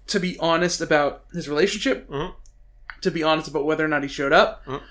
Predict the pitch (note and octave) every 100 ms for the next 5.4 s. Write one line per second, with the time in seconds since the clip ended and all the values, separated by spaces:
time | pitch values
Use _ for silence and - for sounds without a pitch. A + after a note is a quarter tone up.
0 | - - - A3+ - G#3+ G#3 F#3 F#3 F#3
1 | F#3+ F#3+ F3+ D3+ C#3+ - A3 G#3 G#3 G#3
2 | G3+ - - - - - - - - F3+
3 | F#3 F3 E3 E3+ - D3+ - E3+ D#3 D3+
4 | D3 D3 F#3 G#3 G#3 G#3 G#3+ G#3+ A3+ -
5 | - - B2 E3+